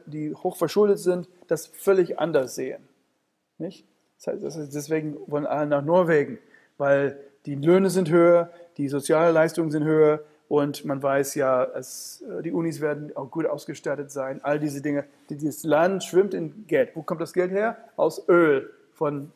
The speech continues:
den letzten Jahrzehnten. Und die haben das nicht vorausgehabt, sie haben das angelegt.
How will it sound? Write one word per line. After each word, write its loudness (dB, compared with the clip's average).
den -6
letzten -4
Jahrzehnten. -4
Und -8
die -2
haben 0
das -4
nicht -8
vorausgehabt, -4
sie -6
haben -6
das -12
angelegt. -8